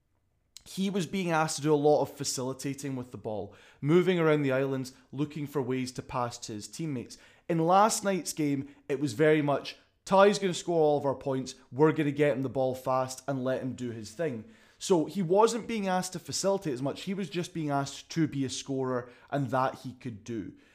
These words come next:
Um, I think he will be good at being a facilitator as well, much like Tony Crosby was, but just a much bigger version of him, uh, that, that Tony Crosby was on, on Friday night's game for the Slashers.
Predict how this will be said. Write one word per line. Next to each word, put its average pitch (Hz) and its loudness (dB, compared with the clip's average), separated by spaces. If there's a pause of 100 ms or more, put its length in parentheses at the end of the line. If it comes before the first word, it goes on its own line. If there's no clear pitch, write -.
(300)
Um, 139 0
I 160 2
think 202 -2
he 196 2
will 147 2
be 196 -6
good 190 -4
at 202 -4
being 196 -6
a 190 -4
facilitator 190 -6
as 110 -6
well, 151 0
much 147 0
like 147 -2
Tony 156 -2
Crosby 139 -4
was, 165 -2
but 127 -6
just 135 -8
a - -8
much 120 -8
bigger 123 -6
version 131 -4
of 107 -6
him, 92 -10 (480)
uh, 127 4
that, 113 -10
that 123 -8
Tony 139 -4
Crosby 131 -6
was 117 -4
on, 117 -8
on 113 -8
Friday 123 -4
night's 120 -6
game 117 -8
for 104 -10
the 104 -10
Slashers. 123 -4